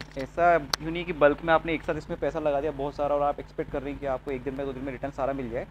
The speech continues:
तो वो चीज़ तरीका गलत है। तो आप इसको चाहें तो एसआईपी मोड पे कर सकते हैं। और ये सबसे अच्छी बात है कि जितना भी market गिरा था उस condition में भी ये शेयर इतना ज़्यादा गिरा नहीं है, उसने वहाँ पे अपनी strength show करी है। और Tata Group का share है तो trust का तो अपने आप आ ही जाता है इस चीज़ों में।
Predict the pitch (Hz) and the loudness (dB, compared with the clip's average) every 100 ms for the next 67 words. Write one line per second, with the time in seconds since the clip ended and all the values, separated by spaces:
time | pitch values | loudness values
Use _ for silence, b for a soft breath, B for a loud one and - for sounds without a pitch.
0 | - - - - - 143 151 160 156 147 | -14 -16 -16 -12 -8 -6 -6 -6 -4 -2
1 | 151 143 139 156 175 - - - - 147 | 2 2 2 -2 -8 -8 -14 -8 0 0
2 | 143 175 156 147 160 143 147 156 156 147 | 0 -4 -2 0 0 2 0 0 0 2
3 | 156 151 147 - 170 240 B B B - | 2 2 0 -4 -4 -4 B B B -6
4 | 147 151 165 151 180 - 196 180 170 185 | -2 0 0 0 0 0 0 4 4 2
5 | 185 160 151 180 180 165 151 180 143 165 | -4 -6 -4 -4 0 2 2 0 -2 0
6 | 180 160 156 151 180 170 165 175 165 160 | 0 0 -2 -2 -4 -4 -4 -4 -2 -2
7 | 151 160 156 135 139 123 95 95 - - | -2 -2 0 4 4 2 -4 -8 -12 -14
8 | - - - - 165 147 143 165 160 147 | -14 -12 -10 -4 0 0 0 -4 -4 -6
9 | - 156 160 - 139 127 104 92 85 - | -2 0 0 2 2 2 -2 -4 -8 -12
10 | - - - - - 139 135 165 156 160 | -16 -16 -16 -14 -8 0 0 0 -2 -2
11 | 180 170 165 160 170 170 - - 151 143 | -4 -2 -2 -2 -2 -6 -14 -8 -4 -2
12 | 143 135 - - 139 - - 151 147 151 | -4 -6 -12 -2 -2 -2 -2 -4 -2 0
13 | 151 147 147 139 135 - 127 120 | 0 0 -2 -4 -6 -8 -8 -8